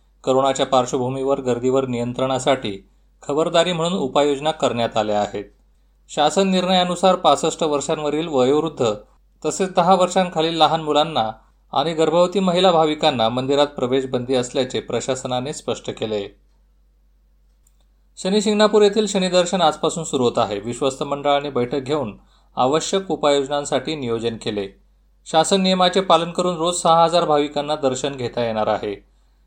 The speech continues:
शनिमूर्तीपर्यंत पूजा साहित्य नेण्यास परवानगी नाही, केवळ तेल वाहण्यासाठी नेता येणार आहे. नेवासा तालुक्यातील श्री क्षेत्र देवगड संस्थानने मंदिर सुरू करण्यासाठी काल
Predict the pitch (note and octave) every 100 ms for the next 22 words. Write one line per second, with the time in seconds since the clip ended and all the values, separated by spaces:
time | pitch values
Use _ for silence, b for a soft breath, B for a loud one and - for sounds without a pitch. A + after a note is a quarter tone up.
0 | - D#3+ E3+ F3 E3 F#3+ F3 F3 E3+ F3+
1 | F3 D3+ D#3+ D#3 C#3+ C#3+ D#3 C#3+ C#3 D3
2 | - C3 B2 B2 A#2 A2 G#2 F#2+ _ _
3 | _ _ - D#3 E3 E3 F#3 C3+ C3 C3+
4 | D3+ D#3 D3+ - E3 C3+ B2 A2+ A2+ A2
5 | G#2+ G#2 G2+ G2+ _ _ _ _ _ _
6 | _ _ _ _ _ _ _ _ _ _
7 | _ _ - D#3 E3+ E3+ F3+ E3+ F3 F3
8 | F#3+ F#3 F#3+ F#3 F3 - E3 D3+ D3 D#3
9 | D3+ C#3 C3+ D#3 D#3+ A#2 A#2+ C3 D3 D3+
10 | C#3+ C3+ C#3 C3+ C3+ C#3+ C3+ D3+ C#3 B2